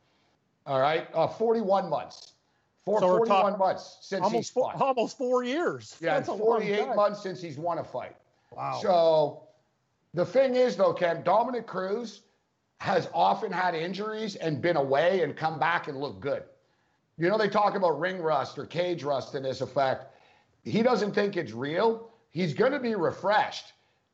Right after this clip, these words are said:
Speaker 1: Uh, but the thing is, just Henry Cejudo,
Speaker 2: Ugh.
Speaker 1: you talk about wrestling, it's a gold medal wrestler. Like, it's impossible not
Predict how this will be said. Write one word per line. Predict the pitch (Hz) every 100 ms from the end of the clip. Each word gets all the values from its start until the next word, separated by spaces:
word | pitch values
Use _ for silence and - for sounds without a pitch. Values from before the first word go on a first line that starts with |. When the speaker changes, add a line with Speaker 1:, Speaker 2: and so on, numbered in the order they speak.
| _
Speaker 1:
Uh, | 175 160 156
but | 147 165 156
the |
thing | - 247 202
is, | 208 240 175 139 -
just | 175 143 -
Henry | 156 233 214
Cejudo, | - 135 156 254 147 120 117 147 156 151
Speaker 2:
Ugh. | 139 -
Speaker 1:
you | 185
talk | 202 220 190
about | 170 147
wrestling, | 170 226 - 151
it's | 170
a | 175
gold | 202 202
medal | 190 175 160
wrestler. | 143 - - - _ _ _ _ 165
Like, | 175 180
it's | 185
impossible | 185 - 202 226 - 185 156 143 135 139
not | 165 190 131 -